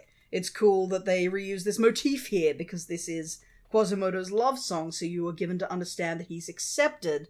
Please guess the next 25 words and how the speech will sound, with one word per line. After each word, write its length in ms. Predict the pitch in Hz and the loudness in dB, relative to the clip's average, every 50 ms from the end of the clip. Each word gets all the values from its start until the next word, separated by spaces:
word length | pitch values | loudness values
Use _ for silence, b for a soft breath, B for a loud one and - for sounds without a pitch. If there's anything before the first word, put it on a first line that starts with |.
| _ _ - | _ _ -2
that 240 | 175 180 170 156 | 0 0 2 2
Esmeralda's 600 | - 170 175 160 175 180 180 180 180 185 202 196 | 0 -2 -2 -2 -2 -2 0 0 0 0 0 0
not 400 | 185 180 185 226 269 302 311 - | 0 0 2 2 2 2 2 0
in 160 | - 185 185 175 | -4 -6 -6 -4
love 260 | 160 156 156 160 170 | -4 -4 -6 -6 -8
with 140 | 165 160 - | -10 -10 -8
him, 220 | 151 165 156 156 | -8 -8 -8 -8
because 280 | 151 165 165 170 160 - | -8 -8 -8 -8 -8 -8
it 140 | - - - | -8 -8 -8
plays 340 | - - 165 165 180 185 180 | -6 -2 -2 -2 -2 -4 -6
the 100 | - 185 | -6 -8
theme 400 | 180 - - 180 180 185 190 190 | -8 -8 -8 -6 -6 -4 -4 -4
of 140 | 180 175 180 | -4 -6 -6
his, 440 | - 185 180 175 175 170 165 - - _ _ _ _ _ _ _ _ - | -4 -2 -2 -2 -2 -4 -6 -10 -12 _ _ _ _ _ _ _ _ -8
uh, 240 | 180 175 170 160 156 | -6 -4 -2 -2 -2
romantic 540 | 170 180 185 185 180 165 175 175 - 202 180 - | -2 -2 -2 -2 -2 -2 -2 -4 -4 -4 -4 -4
fulfillment 580 | 208 190 - 277 277 277 226 190 175 175 175 - | -6 -4 6 8 8 8 8 6 0 -4 -8 -10
when 160 | 165 156 160 - | -12 -12 -10 -8
she's 300 | - - 190 190 190 180 | -8 -8 -10 -10 -12 -8
with 220 | 170 165 160 - | -6 -4 -4 -2
another 300 | 175 208 196 156 170 214 | -2 -2 0 0 0 -2
person. 540 | 208 - 240 240 254 269 254 - 202 170 151 | -2 0 2 4 4 4 2 0 -4 -4 -4
Okay, 320 | 165 196 - 247 247 247 | -4 -2 0 0 0 2
that's 240 | 202 190 220 214 - | 2 2 0 -2 -4
great. 560 | - - 285 294 277 226 175 160 143 - _ | -4 0 2 2 2 2 0 -2 -6 -12 _